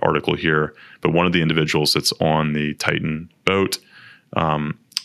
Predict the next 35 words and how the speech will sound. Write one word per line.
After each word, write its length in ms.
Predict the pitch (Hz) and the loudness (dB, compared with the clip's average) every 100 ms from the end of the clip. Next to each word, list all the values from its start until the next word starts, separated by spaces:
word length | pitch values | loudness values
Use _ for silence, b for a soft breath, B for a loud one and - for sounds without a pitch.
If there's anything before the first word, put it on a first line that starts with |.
| _ _ _ - | _ _ _ -12
w-, 340 | - - 87 | -12 -4 -2
went 180 | 82 85 | 0 0
on 140 | 78 | 0
the 80 | 76 | 0
Blue 160 | 78 76 | 0 2
Origin 360 | 73 69 73 | 2 0 -4
flight 360 | - 80 76 80 80 | -4 -2 -2 -4 -6
and 180 | - 78 | -4 -4
went 140 | 76 - | -4 -4
and 160 | 82 78 | -8 -4
flew 180 | 82 78 | -2 -2
out 100 | 85 | -2
in 60 | |
space. 480 | 80 - 85 85 - B B B B | -6 -2 -2 -2 -4 B B B B
But 140 | 85 | 0
here's 260 | 87 95 90 | 2 2 2
the, 240 | 87 82 80 | 2 0 0
the, 300 | 85 78 76 | -2 0 0
uh, 20 | |
Wall 220 | 76 76 73 | 0 0 0
Street 180 | 80 | -2
Journal 220 | 78 76 78 | 0 0 2
article, 580 | 78 78 80 78 76 B B - | 2 2 2 0 -2 B B -4
"The 80 | |
Booming 400 | 78 87 92 92 | 0 2 2 2
Business 480 | 85 82 85 80 - | 0 0 2 2 0
of 160 | - - | -2 -6
Trying 280 | - 80 76 | -2 -2 0
to 80 | 76 | 0
Reach 340 | 80 80 - | -2 -2 -4
the 120 | - | -2
Ends 220 | 80 80 | 0 0
of 100 | 85 | 0
the 140 | 80 80 | 0 0
Earth." 320 | 78 - - | 0 -2 -12